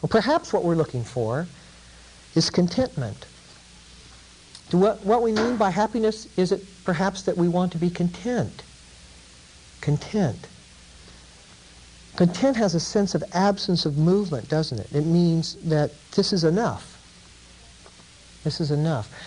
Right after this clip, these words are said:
But that contentment can't be based upon conditions, or when the conditions shift, then I'm no longer content. And I'm looking for something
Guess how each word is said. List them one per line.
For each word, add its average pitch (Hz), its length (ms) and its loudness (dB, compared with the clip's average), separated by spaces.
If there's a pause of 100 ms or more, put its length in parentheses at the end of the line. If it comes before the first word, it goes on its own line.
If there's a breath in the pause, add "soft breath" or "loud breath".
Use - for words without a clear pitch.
(220 loud breath)
But 180 160 4
that 226 220 2
contentment 180 880 -2
can't 226 380 -2
be 190 140 2
based 180 460 0
upon 151 440 0
conditions, 127 920 -4 (1300)
or 175 140 6
when 180 160 4
the 165 80 2
conditions 175 640 0
shift, - 440 -6
then 147 100 2
I'm 143 160 0
no 143 140 2
longer 127 340 -2
content. 127 600 -4
And 143 80 0
I'm 196 140 4
looking 208 240 0
for 165 140 -2
something 156 640 0